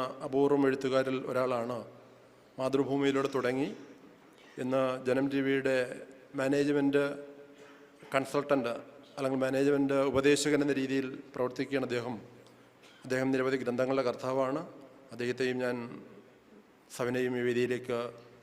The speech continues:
സഹർഷം സ്വാഗതം ചെയ്യുന്നു. നമ്മൾ ആരുടെ വാക്കുകളാണോ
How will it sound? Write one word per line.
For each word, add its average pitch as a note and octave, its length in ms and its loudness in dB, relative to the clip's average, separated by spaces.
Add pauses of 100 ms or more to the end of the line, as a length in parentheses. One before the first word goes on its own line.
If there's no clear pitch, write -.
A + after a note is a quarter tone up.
(200)
സഹർഷം B2 420 -4
സ്വാഗതം A#2+ 360 0
ചെയ്യുന്നു. A#2 280 -2 (2500)
നമ്മൾ C3+ 140 4 (100)
ആരുടെ C#3+ 280 8
വാക്കുകളാണോ C#3+ 600 8